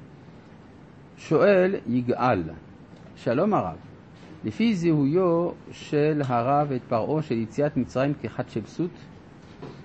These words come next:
הרי ששנת הארבעים הייתה באלף ארבע מאות שלושים ושש לפני הספירה,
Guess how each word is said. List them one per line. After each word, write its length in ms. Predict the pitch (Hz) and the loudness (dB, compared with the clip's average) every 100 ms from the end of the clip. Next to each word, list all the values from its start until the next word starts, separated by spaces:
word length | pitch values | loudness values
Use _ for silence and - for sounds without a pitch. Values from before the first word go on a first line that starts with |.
| - | -8
הרי 440 | 117 135 190 170 175 | 0 2 2 2 0
ששנת 640 | - 131 - 147 170 160 | -4 -6 -4 -2 -2 2
הארבעים 540 | 139 113 107 135 170 | 0 2 0 -2 0
הייתה 380 | 127 113 - 147 | 0 -2 0 0
באלף 680 | 135 120 - 160 147 139 143 | 0 -4 -2 -2 0 -2 -4
ארבע 260 | 117 127 135 | -6 -2 0
מאות 360 | 131 127 147 | 0 0 -2
שלושים 580 | - - 117 - 156 151 123 | -6 -6 -6 -4 -2 -2 -2
ושש 920 | 107 - - - - 131 180 220 - - - - - - - - | -6 -8 -18 -20 -6 -2 -2 -2 -14 -20 -20 -20 -20 -20 -18 -8
לפני 320 | 107 139 151 | -6 0 2
הספירה, 680 | 139 - - 104 101 151 208 | 0 -2 -8 -4 0 0 0